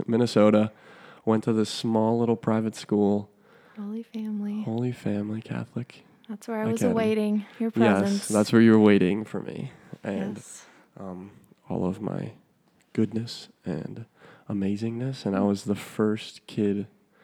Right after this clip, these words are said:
Speaker 1: No, I was, like, one of five boys. So
Speaker 2: Yeah.
Speaker 1: not that many options for the twenty girls that
Speaker 2: No,
Speaker 1: were in
Speaker 2: we were
Speaker 1: class.
Speaker 2: excited to have
Speaker 1: Yeah.
Speaker 2: another boy to choose from.
Speaker 1: Yes, fresh meat.
Speaker 2: Yes.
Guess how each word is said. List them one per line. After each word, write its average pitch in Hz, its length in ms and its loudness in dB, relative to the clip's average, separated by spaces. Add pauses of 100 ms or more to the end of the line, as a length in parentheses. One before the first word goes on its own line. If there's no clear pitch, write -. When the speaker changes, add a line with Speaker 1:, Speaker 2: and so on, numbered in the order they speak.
(260)
Speaker 1:
No, 113 100 4
I 104 100 6
was, 104 100 0
like, 104 140 2
one 117 140 4
of 104 100 2
five 98 340 -2
boys. 98 440 -2
So 101 280 0
Speaker 2:
Yeah. 196 220 -2 (460)
Speaker 1:
not 107 220 0
that 120 100 2
many 110 200 2
options 98 440 -2
for 98 200 -2
the 95 240 0
twenty 101 300 2
girls 95 340 0
that 92 120 -2
Speaker 2:
No, - 140 2
Speaker 1:
were 95 80 0
in - 60 -2
Speaker 2:
we 208 100 0
were 214 160 2
Speaker 1:
class. 208 120 0
Speaker 2:
excited - 560 -2
to 208 120 -4
have 190 140 2
Speaker 1:
Yeah. 190 140 4
Speaker 2:
another 190 320 0
boy 180 300 -8
to 185 140 -10
choose 185 300 -8
from. 180 240 -8
Speaker 1:
Yes, 90 200 0
fresh - 340 0
meat. 87 260 -4 (260)
Speaker 2:
Yes. 202 500 0